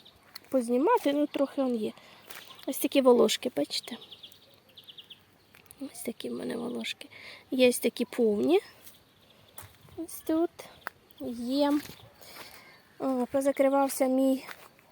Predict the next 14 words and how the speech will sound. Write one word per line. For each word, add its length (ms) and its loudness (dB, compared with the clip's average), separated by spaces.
льон, 260 6
такий 360 2
гарний. 500 0
Я 80 -2
гляну, 280 0
може, 240 -2
де 140 2
є 260 0
відкритий. 560 -2
О, 320 -4
позакривався. 840 -8
М, 240 2
не 200 0
зняла. 480 2